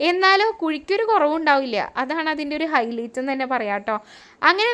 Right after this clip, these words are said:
നമ്മുടെ വീഡിയോ എൻഡിലേക്ക് എത്താൻ പോവാ ട്ടോ. ഈ വീഡിയോ നിങ്ങൾക്ക് എത്ര പേർക്ക് ഇഷ്ടമായി കാണും എന്നുള്ളത് എനിക്കറിയത്തില്ല ട്ടോ.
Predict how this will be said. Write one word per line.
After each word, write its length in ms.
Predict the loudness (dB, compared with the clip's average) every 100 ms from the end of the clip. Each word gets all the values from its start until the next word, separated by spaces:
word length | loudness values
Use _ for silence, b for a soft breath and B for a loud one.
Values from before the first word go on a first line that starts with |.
| 2
നമ്മുടെ 280 | 2 2
വീഡിയോ 600 | 2 -2 -4 -2 0 -2 -2
എൻഡിലേക്ക് 540 | -4 -2 -2 -2 0 -2
എത്താൻ 340 | 0 0 0
പോവാ 240 | 0 2
ട്ടോ. 220 | 0 -2 -4 b b b _
ഈ 80 | -10
വീഡിയോ 360 | -6 -6 -4 -2
നിങ്ങൾക്ക് 300 | -4 -6 -4
എത്ര 340 | -4 -4 0
പേർക്ക് 340 | 2 0 -2 -6
ഇഷ്ടമായി 540 | -6 -8 -4 -2 -2 0
കാണും 340 | 0 0 -4 -6
എന്നുള്ളത് 400 | -4 0 2 2
എനിക്കറിയത്തില്ല 800 | 0 -2 -2 0 -4 -8 -6 -6
ട്ടോ. 200 | -4